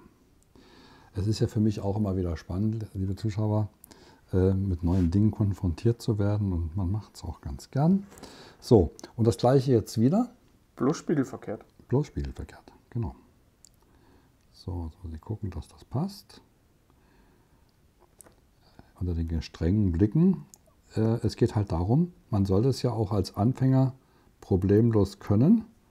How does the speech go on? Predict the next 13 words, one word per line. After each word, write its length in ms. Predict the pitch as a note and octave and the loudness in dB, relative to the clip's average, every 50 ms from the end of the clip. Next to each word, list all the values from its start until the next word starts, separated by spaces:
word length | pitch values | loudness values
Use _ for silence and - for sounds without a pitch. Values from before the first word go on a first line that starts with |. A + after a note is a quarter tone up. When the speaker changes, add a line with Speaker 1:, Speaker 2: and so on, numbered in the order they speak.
| _ _ _ _ _ _ - _ _ _ - - - - - _ _ | _ _ _ _ _ _ -20 _ _ _ -20 -20 -20 -20 -20 _ _
Speaker 1:
So, 340 | - - D#3+ B2 E2+ C#2+ - - _ _ _ - - _ _ _ _ _ _ _ | 0 4 4 4 4 2 -2 -10 _ _ _ -20 -20 _ _ _ _ _ _ _
da 160 | - - E2 | -4 -4 0
haben 120 | F2+ A2 A#2+ | 2 2 4
wir 100 | B2 A2+ | 4 2
schon, 460 | - - A#2+ A2+ A2 A2+ A2+ A2 G#2 - - _ _ _ _ _ _ _ _ _ _ | 2 4 6 6 8 8 6 4 2 -2 -10 _ _ _ _ _ _ _ _ _ _
ups, 600 | - C3 D3 - - - - - - - - - - _ _ _ _ - - - - _ _ _ _ _ _ _ _ _ _ _ - - _ _ _ _ _ - | -2 -2 -2 -2 -4 -12 -14 -14 -14 -16 -16 -20 -20 _ _ _ _ -20 -20 -20 -20 _ _ _ _ _ _ _ _ _ _ _ -20 -20 _ _ _ _ _ -14
na, 320 | A#2 A#2 A#2+ B2+ A#2+ A2+ - _ | -12 -8 -6 -6 -6 -8 -8 _
so, 360 | _ - - - G2 G#2 G#2+ G2+ | _ -20 -14 -10 -8 -6 -6 -4
lassen 200 | G2+ G2+ - - | -6 -6 -4 -6
wir 80 | A2+ | -6
das 200 | G#2+ A2+ - - | -4 -6 -6 -4
mal, 300 | - G#2 G2 G#2 A2 G#2+ - _ _ _ _ _ _ _ _ _ _ _ - - - - - _ _ _ | -2 0 0 0 0 -2 -4 _ _ _ _ _ _ _ _ _ _ _ -20 -20 -20 -20 -20 _ _ _
ähm, 400 | - G2+ G2+ G2+ G2+ G2 F#2+ F2+ | 2 4 4 6 6 4 4 2